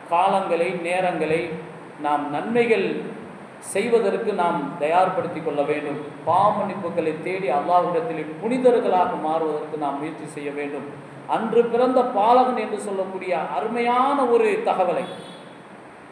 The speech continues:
பாவமே இல்லாதவர்களாக மாற்றக்கூடிய செயல்பாடுகள், சின்ன சின்ன அந்த செயலின் மூலமாக அல்லாஹ் அதை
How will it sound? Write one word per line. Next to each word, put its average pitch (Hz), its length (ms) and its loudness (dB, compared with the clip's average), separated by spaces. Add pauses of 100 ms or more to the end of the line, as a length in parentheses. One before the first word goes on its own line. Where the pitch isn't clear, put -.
(140)
பாவமே 277 480 8 (160)
இல்லாதவர்களாக 269 840 6 (560)
மாற்றக்கூடிய 262 680 2 (540)
செயல்பாடுகள், 240 640 2 (120)
சின்ன 302 320 0 (100)
சின்ன 262 180 -2 (140)
அந்த 220 160 -4 (540)
செயலின் 294 460 0
மூலமாக 240 400 2 (120)
அல்லாஹ் 226 280 2
அதை 208 120 -4